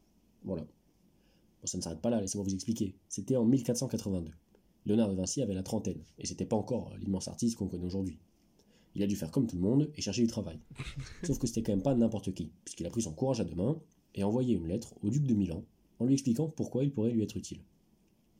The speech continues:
Speaker 1: Et donc il explique, avec le plus grand calme et en dix points, qu'il sait faire plein de choses très pratiques, comme construire des ponts transportables, miner des forteresses, construire des tanks, euh, des canons, des bateaux.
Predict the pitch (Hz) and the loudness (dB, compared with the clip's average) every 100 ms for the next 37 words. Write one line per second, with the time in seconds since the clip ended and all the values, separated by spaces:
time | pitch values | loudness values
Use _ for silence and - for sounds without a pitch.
0 | _ _ _ 104 151 - - 95 147 - | _ _ _ 0 2 2 0 0 0 -2
1 | - - - 117 107 170 123 113 90 82 | -20 -8 -2 0 2 2 2 0 -2 -4
2 | - 98 90 113 143 92 92 - - - | -4 -2 -2 -2 -2 -2 -4 -8 -20 -20
3 | - _ 113 110 139 143 165 160 160 156 | -20 _ -6 -4 -2 -2 0 0 0 -2
4 | 117 113 - - - - 98 82 - 117 | -2 -2 -6 -12 -10 -4 -4 -4 -2 -2
5 | 117 95 80 139 131 107 - 95 107 135 | 0 -4 0 0 0 -2 -4 -2 2 2
6 | 156 - - - 113 147 131 104 98 - | 2 -4 -12 4 8 10 8 4 -2 -6
7 | 92 87 - - - _ _ 147 143 143 | -4 -2 -4 -6 -16 _ _ 2 2 2
8 | 117 95 95 101 120 - 90 92 104 117 | 0 0 0 -2 -2 -8 -6 -2 0 2
9 | 98 90 101 117 117 98 117 | 0 0 2 2 2 -2 -4